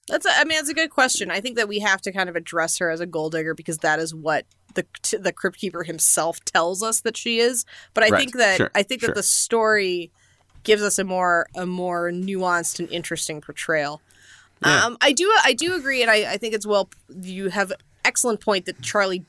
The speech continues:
Speaker 1: does, doesn't have any power in and of himself. It's sort of like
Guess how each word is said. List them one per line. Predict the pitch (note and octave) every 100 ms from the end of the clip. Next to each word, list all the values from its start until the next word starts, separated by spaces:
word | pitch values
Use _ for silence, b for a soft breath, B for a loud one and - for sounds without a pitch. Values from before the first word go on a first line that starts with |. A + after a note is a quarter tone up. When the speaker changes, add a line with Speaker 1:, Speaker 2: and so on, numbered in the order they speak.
| -
Speaker 1:
does, | A3 G#3+ G3+ -
doesn't | G3 - G#3+ G#3 G#3
have | - - F#3+ F#3 F3 -
any | F#3 F3+ F3 D#3 -
power | - F#3+ F#3+ -
in | A3+
and | G#3+ G#3
of | F3+
himself. | - E3 - F3+ F#3 -
It's | - -
sort | A3+ A3
of | G#3 F#3+
like | F3+ E3+